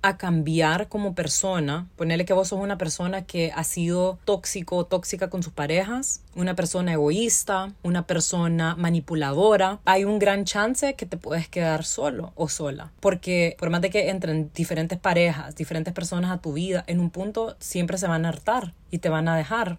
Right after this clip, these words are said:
porque nadie quiere estar con una persona manipuladora, nadie quiere estar con una persona egoísta. Creo que son de las cosas más insoportables y las cosas más feas que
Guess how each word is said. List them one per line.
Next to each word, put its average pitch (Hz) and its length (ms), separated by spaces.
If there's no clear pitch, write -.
porque 175 180
nadie 180 300
quiere 180 140
estar 170 200
con 170 80
una 170 140
persona 170 340
manipuladora, 151 720
nadie 180 320
quiere 170 140
estar 160 180
con 170 80
una 165 140
persona 156 280
egoísta. 147 400
Creo 147 180
que 175 100
son 175 140
de 175 60
las 170 120
cosas 170 260
más 175 320
insoportables 170 840
y 196 60
las 151 120
cosas 170 200
más 175 160
feas 190 400
que 156 240